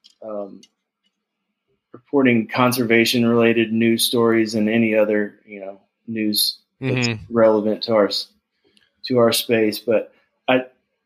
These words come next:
Speaker 1: I ca-, if I had to pinpoint a calling, it's, you know, it's kind of, I'd say that conservation reporting,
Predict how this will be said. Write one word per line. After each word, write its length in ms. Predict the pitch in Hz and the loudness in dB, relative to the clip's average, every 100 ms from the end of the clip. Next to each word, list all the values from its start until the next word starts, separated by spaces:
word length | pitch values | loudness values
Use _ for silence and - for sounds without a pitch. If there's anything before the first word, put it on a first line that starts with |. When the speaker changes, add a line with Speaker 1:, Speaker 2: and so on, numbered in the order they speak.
| _ - | _ -6
Speaker 1:
I 60 | |
ca-, 180 | 135 - _ _ - | -6 -8 _ _ -6
if 140 | 139 | 2
I 120 | 165 | 4
had 120 | 160 139 | 4 4
to 200 | 120 120 _ _ _ _ _ | 2 -2 _ _ _ _ _
pinpoint 540 | - 160 156 139 143 127 | -4 0 0 2 2 4
a 80 | 113 | 0
calling, 580 | - 143 135 131 123 117 | -2 2 4 4 2 0
it's, 440 | 117 - - - - _ | -4 -6 -8 -10 -16 _
you 120 | 127 120 | -10 -6
know, 120 | 113 | -6
it's 160 | 110 | -6
kind 300 | - 131 123 | -4 0 2
of, 180 | 120 113 - _ _ _ _ _ _ _ _ _ _ _ _ | 2 -2 -8 _ _ _ _ _ _ _ _ _ _ _ _
I'd 160 | 120 120 | -12 -4
say 180 | 131 120 | 0 2
that 320 | 117 110 - | 2 2 -2
conservation 920 | 131 123 123 117 120 120 - 123 113 | 0 0 0 0 0 2 2 0 0
reporting, 800 | 110 - 127 117 117 113 113 113 | -2 -6 -2 0 0 0 -2 -6